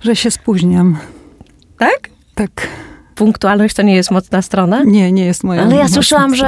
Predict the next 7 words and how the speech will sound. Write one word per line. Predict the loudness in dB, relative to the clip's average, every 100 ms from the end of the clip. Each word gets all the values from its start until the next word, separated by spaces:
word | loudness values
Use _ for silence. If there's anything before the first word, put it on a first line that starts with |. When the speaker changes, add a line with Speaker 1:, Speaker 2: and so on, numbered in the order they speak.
| -2
Speaker 1:
strona. | -2 -4 -4
Speaker 2:
pani | -2 0
Angeliko, | 0 0 -2 -2
pani | 0 0
jest | 0
tak | -4 -4
zorganizowana. | -2 0 0 0 0 0 0 -2